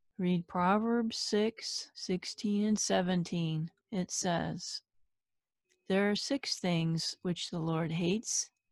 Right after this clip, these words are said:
Yes, seven which are an abomination to him. Haughty eyes, a lying tongue, hands that shed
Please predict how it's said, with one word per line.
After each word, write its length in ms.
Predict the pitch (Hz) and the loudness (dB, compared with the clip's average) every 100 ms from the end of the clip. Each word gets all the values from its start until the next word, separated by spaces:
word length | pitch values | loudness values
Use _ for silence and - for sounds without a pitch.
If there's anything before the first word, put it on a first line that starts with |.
| _ _ _ _ _ _ _ 208 | _ _ _ _ _ _ _ -4
Yes, 600 | 180 180 - 175 - - | 2 2 2 -2 -8 -10
seven 640 | - - 226 233 254 269 240 | -8 -2 2 4 4 4 4
which 280 | 190 180 180 | 2 0 0
are 80 | |
an 100 | 170 | 0
abomination 960 | 160 165 175 180 208 208 190 180 - 165 | 0 0 2 4 4 2 2 2 2 0
to 120 | 156 | 0
him. 360 | 165 160 156 185 _ _ _ _ _ _ _ _ _ _ | 0 0 -2 -6 _ _ _ _ _ _ _ _ _ _
Haughty 480 | - 170 175 208 254 | -6 0 2 4 2
eyes, 760 | - 196 202 208 220 226 - - _ _ _ _ _ - | 0 2 2 0 -2 -4 -4 -6 _ _ _ _ _ -2
a 120 | 165 | 0
lying 540 | 165 170 185 208 254 | 2 4 4 4 4
tongue, 580 | 254 240 220 220 240 247 - _ _ _ _ _ _ - _ _ _ _ _ - | 2 2 2 4 2 0 -4 _ _ _ _ _ _ -20 _ _ _ _ _ -2
hands 420 | 180 196 220 214 | 2 4 2 2
that 180 | 233 226 | -2 -2
shed 380 | - 220 226 | -2 2 2